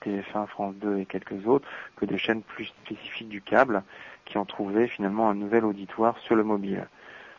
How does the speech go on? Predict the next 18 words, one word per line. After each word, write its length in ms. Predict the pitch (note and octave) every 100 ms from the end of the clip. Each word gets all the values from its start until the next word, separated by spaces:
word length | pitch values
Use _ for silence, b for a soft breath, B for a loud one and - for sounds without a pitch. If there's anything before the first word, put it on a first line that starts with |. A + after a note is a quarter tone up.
| -
Maintenant, 360 | - F#2 G#2+ C#3
ce 160 | -
qui 60 | -
est 80 | G2+
clair, 260 | - C3 -
c'est 60 | -
qu'il 240 | - G2+ G2+ C3+
y 80 | G#2
a 40 |
besoin 500 | G2 A#2+ A#2+ A#2+ B2
vraiment 260 | A2 G#2 A2
d'arriver 280 | G2 G2
avec 100 | G#2
des 100 | G2+
nouvelles 340 | G2 G#2 G#2+ G#2
normes 440 | G#2 A#2 B2 A2+ - B B
pour 120 | - A2
permettre 420 | - G2 G#2 A2